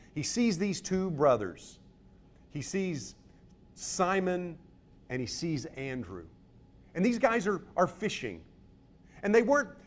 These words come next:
fishing just for fun, understand? They were fishing for a living. And don't think rods and reels, and don't think of a bass boat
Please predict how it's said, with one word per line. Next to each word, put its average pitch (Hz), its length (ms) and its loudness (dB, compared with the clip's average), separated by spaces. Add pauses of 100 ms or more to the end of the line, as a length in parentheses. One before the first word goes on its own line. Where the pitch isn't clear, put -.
(100)
fishing 233 420 0
just 190 300 2
for 165 140 0
fun, 208 360 0
understand? 190 400 0
They 214 80 2
were 226 140 2
fishing 202 420 -6
for 185 200 0
a 156 60 2
living. 131 380 0
And 135 80 -2
don't 254 220 2
think 247 260 -2
rods 175 460 4
and 175 180 -4
reels, 175 380 -2
and 143 100 -4
don't 220 220 4
think 233 160 -2
of 156 60 -4
a 139 40 2
bass 185 440 2
boat 170 340 4